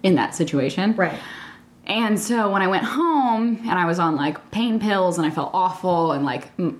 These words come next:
Speaker 1: it was, like, excruciating pain every time I would move. All I could do was make YouTube videos 'cause I couldn't go out. I couldn't do anything for, like, a month and a half, two months. And I made a YouTube video about what had happened because I was describing why I was, like,
Speaker 2: Right.
Speaker 1: you know, why I was out of commission for so long.
Speaker 2: Yeah.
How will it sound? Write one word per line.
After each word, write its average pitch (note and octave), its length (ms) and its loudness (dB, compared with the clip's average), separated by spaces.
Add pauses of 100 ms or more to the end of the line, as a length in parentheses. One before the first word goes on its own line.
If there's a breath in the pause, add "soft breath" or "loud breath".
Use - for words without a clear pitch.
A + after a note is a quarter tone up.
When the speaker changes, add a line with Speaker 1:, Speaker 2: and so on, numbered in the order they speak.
Speaker 1:
it G3 140 0
was, F#3 160 0
like, E3 160 0
excruciating D#3+ 680 -2
pain C#3+ 220 -2
every D#3 160 -2
time E3 140 0
I C#3+ 60 0
would - 180 -2
move. - 300 -4
All F3+ 160 2
I F#3 80 2
could F3 160 -2
do D#4 280 0
was A#3 140 -2
make A3 180 -2
YouTube D4 240 -2
videos D#2+ 360 -4
'cause - 120 -6
I E3 40 -4
couldn't G#3+ 180 0
go F#3+ 140 2
out. D3 280 2
I - 60 -14
couldn't F#3+ 160 0
do F3+ 120 2
anything D3 500 -2 (160)
for, D#3+ 100 -2
like, B2+ 200 -2
a F3+ 60 -2
month D#3+ 200 2
and D#3+ 80 0
a E3+ 40 2
half, C#3+ 200 -2
two E3 120 -2
months. C#3+ 420 -2 (640 loud breath)
And F3 560 0
I F3+ 60 0
made F#3 240 2
a - 20 -2
YouTube F3 360 -2
video C#3+ 340 0
about D3+ 520 -2
what C#3+ 160 0
had D3+ 120 -4
happened C#3+ 720 -2
because D#3+ 240 0
I C#3+ 80 2
was C3+ 100 0
describing D#3+ 720 0
why D3 300 2
I A#2 180 0
was, C3+ 240 -2
like, C3 380 -8
Speaker 2:
Right. G3+ 280 0
Speaker 1:
you A#4 160 -2
know, G3 180 0
why G3+ 220 0
I G#3+ 60 0
was G#3 140 0
out G3 100 0
of G3 80 -4
commission D4+ 340 0
for F3 120 0
so D#3 180 0
long. D3+ 240 -2
Speaker 2:
Yeah. F#3 240 -2